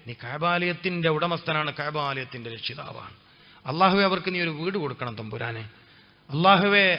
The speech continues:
അല്ലാഹുവേ, അവർക്ക് നീ എളുപ്പത്തിൽ ഒരു വീട് കൊടുക്കണം തമ്പുരാനെ. നിന്റെ സർവ്വ ഭവനങ്ങളുടെയും ബർക്കത്ത് കൊണ്ട് അവർക്ക് നീ നല്ല വീട് കൊടുക്കണേ അല്ലാ. അല്ലാഹു ആ എളുപ്പം ചെയ്തു കൊടുക്കും. ആ സ്ഥലം പടച്ചവൻ തന്നിട്ടുണ്ട്, വീടെടുക്കാനുള്ള ഒരു സ്ഥലം അവർക്ക് കൊടുത്തിട്ടുണ്ട്. ഒരു വീട് എങ്ങനെ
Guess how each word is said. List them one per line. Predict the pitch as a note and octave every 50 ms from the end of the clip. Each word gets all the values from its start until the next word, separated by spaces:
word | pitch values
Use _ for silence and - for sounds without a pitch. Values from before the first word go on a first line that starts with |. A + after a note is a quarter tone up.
| -
അല്ലാഹുവേ, | C#3+ D#3 F3 F3+ F#3 F3 D#3 F3 E3+ F3 E3+
അവർക്ക് | D#3+ D#3+ E3 D3+ - E3
നീ | D#3+ D#3
എളുപ്പത്തിൽ | D#3+ E3 E3+ E3+ E3+ E3 - D#3+ D#3+
ഒരു | D3+ D3
വീട് | C#3+ D#3 F3+ F#3+
കൊടുക്കണം | G3+ D3 C#3+ C3 B2+ - A#2+ A#2+ A2+
തമ്പുരാനെ. | A#2 A2+ G#2+ A2 G#2+ G#2 G#2+ - - - - _ _ _ - - - - _ - B2
നിന്റെ | B2+ C#3 C3+ D3+
സർവ്വ | C3+ - - C3+ D3 D#3 D#3
ഭവനങ്ങളുടെയും | C3+ C#3 C#3+ C#3 D#3 E3 E3+ E3+ E3+ E3 D#3+ D#3 D#3 D3 C#3+ C#3
ബർക്കത്ത് | C#3+ C3+ C3 - C#3 - - C#3
കൊണ്ട് | A#2 B2+ B2 B2 A#2+ C3 B2+ A#2 G#2+ F#2+ F#2+ - - - - -
അവർക്ക് | B2 C3 B2 - C#3 C3
നീ | B2+
നല്ല | B2+ B2 B2 C3 C#3+
വീട് | C#3+ C3+ D3+ E3+ F3
കൊടുക്കണേ | D#3+ C#3 B2+ B2 - - A#2+ A#2
അല്ലാ. | A2+ A2 A2 A#2 B2+ C3+ C#3 C3+ A#2 - - - - - - - _ -
അല്ലാഹു | A2+ A#2+ B2+ A2+ A#2+ A#2+
ആ | A#2+
എളുപ്പം | B2 C3 B2+ C3 C#3 C3 A#2
ചെയ്തു | A2+ B2 B2 C3+
കൊടുക്കും. | B2+ A#2 A#2 A#2+ A#2+
ആ | A#2
സ്ഥലം | A2 - - - C#3+ C3+ C3
പടച്ചവൻ | B2 B2+ B2+ - C3 B2+ A#2+ B2
തന്നിട്ടുണ്ട്, | B2+ C#3 C3+ C3 D3+ D#3+ D#3+ E3+ D#3+ D#3 - - - - - - - - -
വീടെടുക്കാനുള്ള | B2 C#3 D3 D3+ D#3 C#3+ C#3+ D#3+ D#3+ D#3+ E3
ഒരു | D3+
സ്ഥലം | D3+ D#3+ D3+ D3 E3 F3 E3+
അവർക്ക് | E3+ E3 D#3
കൊടുത്തിട്ടുണ്ട്. | E3 D#3+ D#3+ D#3+ D#3+ F#3+ D#3+ F3 E3 D#3+
ഒരു | D3
വീട് | C#3+ D3 D#3+ F#3 F#3+
എങ്ങനെ | F#3+ F#3+ F#3